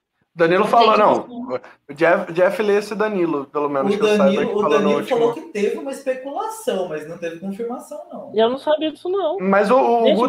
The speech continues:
Speaker 4: mas não
Speaker 1: mesmo
Speaker 4: tem.
Speaker 1: falou na pauta que faz sentido se, por conta da Biwar, né? A,
Speaker 3: Ai,
Speaker 1: a
Speaker 3: gente,
Speaker 1: Biwar
Speaker 3: isso é uma
Speaker 1: gigante.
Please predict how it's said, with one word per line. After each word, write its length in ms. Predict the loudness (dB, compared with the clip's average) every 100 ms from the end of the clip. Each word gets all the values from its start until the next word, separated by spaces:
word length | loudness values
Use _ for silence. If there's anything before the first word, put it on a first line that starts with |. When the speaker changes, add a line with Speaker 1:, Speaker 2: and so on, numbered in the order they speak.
| 2
Speaker 4:
mas 20 | 2
não 80 | 2
Speaker 1:
mesmo 140 | 0 -2
Speaker 4:
tem. 180 | -4
Speaker 1:
falou 240 | 2 4 4
na 100 | 4
pauta 280 | 4 2 2
que 40 |
faz 200 | 0 0
sentido 500 | -2 -6 -6 -6 -6
se, 320 | -8 -8 -8
por 140 | -8 -4
conta 240 | -2 2
da 100 | 0
Biwar, 540 | 2 4 6 6 6
né? 40 | 2
A, 580 | -2 -4 -6 -4 -2 -2
Speaker 3:
Ai, 160 | -2
Speaker 1:
a 140 | -2 -6
Speaker 3:
gente, 100 | -6
Speaker 1:
Biwar 240 | 0 0
Speaker 3:
isso 160 | 0 -6
é 60 | -8
uma 160 |
Speaker 1:
gigante. 60 | -8